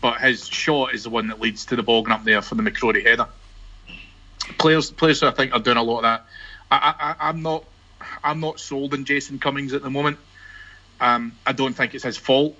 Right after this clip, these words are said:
I think that he played really well on Tuesday in parts, but then I would apply that to the team.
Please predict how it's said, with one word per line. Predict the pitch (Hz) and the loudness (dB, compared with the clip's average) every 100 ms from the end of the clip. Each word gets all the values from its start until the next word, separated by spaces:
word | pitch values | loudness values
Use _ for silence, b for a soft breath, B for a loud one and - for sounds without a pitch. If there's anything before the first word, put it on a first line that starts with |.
| - | -4
I | 127 | -2
think | 113 131 123 - | 0 0 -2 -2
that | 131 | -4
he | 120 123 120 117 | -2 0 0 -2
played | - - 127 123 | -2 4 4 6
really | 127 117 | 2 4
well | 120 117 | 2 2
on | 110 | 2
Tuesday | - 127 117 127 117 107 B B B _ | 6 6 6 4 4 2 B B B _
in | 123 123 | 2 2
parts, | 113 - 131 151 - - | 0 0 2 2 0 -12
but | - 123 | -6 -4
then | 113 | -2
I | |
would | 110 107 | -2 -4
apply | - 110 | -4 -4
that | 107 104 | -4 -6
to | 110 | -8
the | |
team. | 98 135 139 | -2 -2 -2